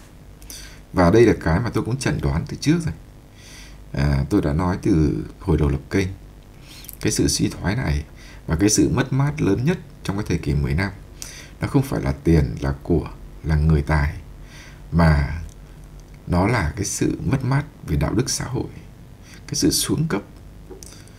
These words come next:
Bởi vì nhiều khi chúng ta cần đến năm mươi năm, thậm chí đến cả trăm năm, chúng ta mới sửa được cái đó. À, bởi vì cái xấu học thì nhanh, bỏ thì khó, còn cái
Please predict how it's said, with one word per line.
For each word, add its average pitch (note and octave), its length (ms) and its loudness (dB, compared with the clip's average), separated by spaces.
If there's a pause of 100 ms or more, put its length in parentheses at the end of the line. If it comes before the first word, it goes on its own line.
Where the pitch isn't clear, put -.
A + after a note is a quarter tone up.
(320)
Bởi D#2+ 140 4
vì D2 320 4 (600)
nhiều F2+ 200 6
khi G#2 240 2
chúng F2+ 180 -2
ta G2+ 180 0
cần E2 340 0
đến D2+ 220 2 (360)
năm A#2 280 -2
mươi A#2 180 0
năm, A#2+ 160 -2 (1600)
thậm - 140 -4
chí F#2 80 2
đến C3 120 0
cả G#2+ 100 -2
trăm A#2+ 280 -4
năm, A2 160 -2 (580)
chúng F2 160 0
ta G2 140 -2
mới F2 120 -2
sửa - 300 0
được - 120 -8
cái D2+ 120 0
đó. C#2+ 220 -2 (1300)
À, D2 180 0
bởi D#2+ 120 8
vì D#2+ 160 6
cái G2 140 0
xấu G2 300 2
học C#3+ 240 0
thì D2 100 0
nhanh, G#2 220 -2 (360)
bỏ - 280 2
thì C#2 100 -4
khó, D2+ 340 -2 (640)
còn - 180 0
cái - 80 4